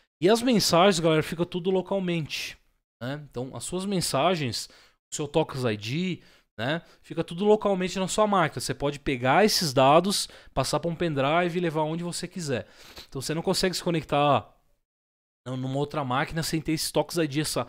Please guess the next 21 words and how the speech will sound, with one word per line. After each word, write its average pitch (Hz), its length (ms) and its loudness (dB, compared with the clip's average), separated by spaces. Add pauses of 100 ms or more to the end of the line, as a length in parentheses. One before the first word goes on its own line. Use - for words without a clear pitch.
(260)
essa - 200 -4
chave, 156 600 2 (160)
né? 117 200 -8
Você - 140 -4
vai 127 140 2
precisar 143 420 -2
dela. 131 300 0 (320)
Então, 135 180 -8
você 196 380 2
fica - 240 -10
com 190 100 -6
essa 175 180 -4
chave, 160 440 -2 (260)
você - 140 -20
pode 151 180 -4
transportar 151 520 -4
pra - 120 -14
um 143 60 -8
lado 131 180 -8
pro 160 140 -10
outro, - 440 -6